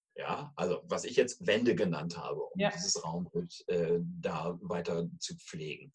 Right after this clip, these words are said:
Speaker 2: Mhm.
Speaker 1: Und genauso passiert das mit der Wand zwischen Technik und Organisation. Ja, sind die Abläufe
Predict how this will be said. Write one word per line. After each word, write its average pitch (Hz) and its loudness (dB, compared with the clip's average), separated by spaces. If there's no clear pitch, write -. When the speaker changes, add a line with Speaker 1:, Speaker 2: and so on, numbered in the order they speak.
Speaker 2:
Mhm. 214 2
Speaker 1:
Und 247 6
genauso 165 8
passiert 151 4
das 139 6
mit 131 2
der 107 4
Wand 135 4
zwischen 110 -2
Technik 131 -2
und 107 -2
Organisation. 104 2
Ja, 127 2
sind 170 2
die - 2
Abläufe 147 6